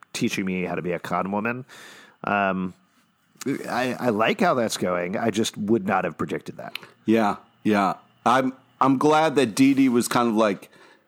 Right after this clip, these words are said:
Speaker 2: "I know what you're doing. This is fucked up. I want my cut." So I was happy about, like, her standing up for herself.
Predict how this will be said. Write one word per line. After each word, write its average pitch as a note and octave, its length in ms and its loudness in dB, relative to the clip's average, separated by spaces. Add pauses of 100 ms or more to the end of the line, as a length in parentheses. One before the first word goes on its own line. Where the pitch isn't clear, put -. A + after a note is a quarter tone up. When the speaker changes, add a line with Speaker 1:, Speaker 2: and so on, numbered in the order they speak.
(360)
Speaker 2:
"I A2+ 80 4
know B2+ 220 4
what B2 180 2
you're A2+ 140 2
doing. C3 520 2
This A2+ 220 0
is G2 100 -6
fucked - 340 0
up. A#2 280 2
I A2 100 2
want G#2+ 240 0
my G2 160 0
cut." A#2 380 0
So G#2+ 100 0
I G2 120 2
was F#2+ 160 -2
happy G#2+ 320 0
about, F#2+ 280 0
like, F#2+ 220 -2
her G#2 200 -2
standing F#2+ 380 -2
up G2+ 160 -2
for G2 160 -2
herself. F2 500 -2